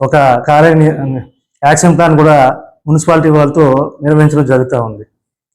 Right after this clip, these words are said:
ఇప్పుడు రాబోయే జూన్ ఫిఫ్త్కి మేము గుండ్లాపల్లి ఇండస్ట్రియల్ ఎస్టేట్‌లో ఒక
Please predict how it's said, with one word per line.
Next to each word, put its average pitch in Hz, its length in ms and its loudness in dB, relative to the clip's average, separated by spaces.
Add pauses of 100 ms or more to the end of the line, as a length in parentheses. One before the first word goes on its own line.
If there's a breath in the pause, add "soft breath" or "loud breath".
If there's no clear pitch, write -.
(220)
ఇప్పుడు 175 320 4 (160)
రాబోయే 175 500 2
జూన్ 180 260 0
ఫిఫ్త్కి 185 480 -2 (640)
మేము 170 300 4 (920)
గుండ్లాపల్లి 185 560 2
ఇండస్ట్రియల్ 170 460 0
ఎస్టేట్‌లో 160 440 -2 (600)
ఒక 143 160 -4